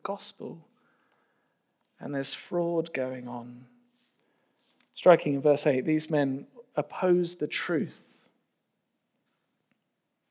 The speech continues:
Now, the mention, we're out of time, but the mention of Jannes and Jambres,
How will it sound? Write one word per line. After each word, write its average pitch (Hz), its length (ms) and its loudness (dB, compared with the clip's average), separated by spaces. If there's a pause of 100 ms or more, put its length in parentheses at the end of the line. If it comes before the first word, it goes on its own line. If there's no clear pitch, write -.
(1700)
Now, 143 80 4
the 143 60 2
mention, 151 320 2
we're 143 120 6
out 147 120 2
of 131 80 -4
time, 127 220 0
but 135 100 6
the 143 60 2
mention 165 300 4
of 131 60 2
Jannes 139 360 4
and 127 180 -2 (100)
Jambres, 131 540 2